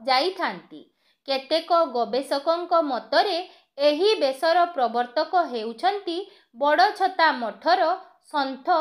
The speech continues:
ରଘୁବର ଦାସ। ଶ୍ରୀଜୀଉମାନଙ୍କର ମୁଖ ପଦ୍ମ ସହିତ ପଦ୍ମ ପାଖୁଡ଼ା, ବେତ ନିର୍ମିତ ଓ ସୋଲ ପଦ୍ମ ଖଚିତ ଏକ ତ୍ରିକୋଣର ଟାହିଆ ମଧ୍ୟ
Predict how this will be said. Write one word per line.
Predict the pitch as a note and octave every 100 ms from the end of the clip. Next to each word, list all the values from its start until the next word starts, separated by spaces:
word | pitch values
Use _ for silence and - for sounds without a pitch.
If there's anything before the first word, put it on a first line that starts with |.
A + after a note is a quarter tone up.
| F4 -
ରଘୁବର | C4 B3 B3 B3 A#3 A#3+ G4 - -
ଦାସ। | A3+ A3 F#3 - _ _ _ _ _
ଶ୍ରୀଜୀଉମାନଙ୍କର | D#4+ F4 D4 F#4+ B4 A4+ E4 C#4 C#4+ C4+ B3 B3 G4+ - _ -
ମୁଖ | D4 D4 - F#4
ପଦ୍ମ | F#4+ C#4 C#4 C#4+
ସହିତ | C#4 A#3 G#3 C4+ C4+ F#4 A3 - _ _ -
ପଦ୍ମ | C#4+ C#4 D#4+ G4+
ପାଖୁଡ଼ା, | G4+ B3 - A#3 G#3+ A#3+ F4+ - _
ବେତ | A#3 C#4 C#4+ C#4 F4+
ନିର୍ମିତ | E4+ C4+ A#3+ C4+ D#4+ F4 F#4 A#4 - -
ଓ | D4+ C4 F4 - _ _
ସୋଲ | D#4 D4 D4+ G4+ A4+
ପଦ୍ମ | E4+ C4 C4 D#4+ E4
ଖଚିତ | B3 G#3 D4+ D#4+ D4+ C4 - _ -
ଏକ | D#4 E4 E4 D4+ F4 - _
ତ୍ରିକୋଣର | D#4 E4+ E4+ G4+ A4 G#4 D#4+ D4 -
ଟାହିଆ | - B3 A#3+ D4 D#4+
ମଧ୍ୟ | D#4+ D4 B3+ F4+